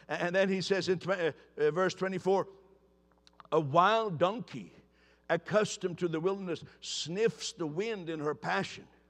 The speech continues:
In the time of her heat, who can turn her away?" I mean, she just wants that female donkey. She's looking for a male. And you can, you, you can't stop her. She's just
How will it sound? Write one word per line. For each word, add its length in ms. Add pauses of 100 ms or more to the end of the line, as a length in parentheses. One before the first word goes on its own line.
(640)
In 160
the 80
time 400
of 100
her 160
heat, 460
who 120
can 220
turn 240
her 120
away?" 260 (120)
I 220
mean, 500
she 400
just 380
wants 560 (400)
that 220
female 480
donkey. 400
She's 260
looking 240
for 140
a 40
male. 360 (680)
And 200
you 120
can, 320 (200)
you, 120
you 220
can't 380
stop 340
her. 220
She's 260
just 300